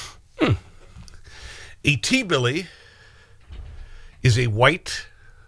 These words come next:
um, redneck who votes against his own economic interests and generally uses Fox as its media source. Okay. That would be a T-billy.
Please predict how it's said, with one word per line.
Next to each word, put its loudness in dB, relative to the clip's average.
um, 6
redneck 2
who 2
votes 4
against 0
his 4
own 2
economic 0
interests -8
and 10
generally 6
uses 2
Fox 0
as 2
its -2
media -2
source. -6
Okay. -8
That 0
would 0
be 4
a 6
T-billy. -4